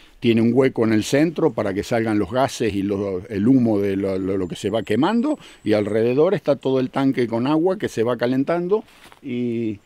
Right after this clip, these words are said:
da para darse unas duchas y para todo lo que sea la necesidad de agua caliente de la casita.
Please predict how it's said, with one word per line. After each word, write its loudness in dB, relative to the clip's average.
da 0
para 2
darse 0
unas -2
duchas 2
y -2
para -2
todo 2
lo 2
que -2
sea 2
la 0
necesidad -2
de 0
agua -2
caliente -2
de -2
la -4
casita. -8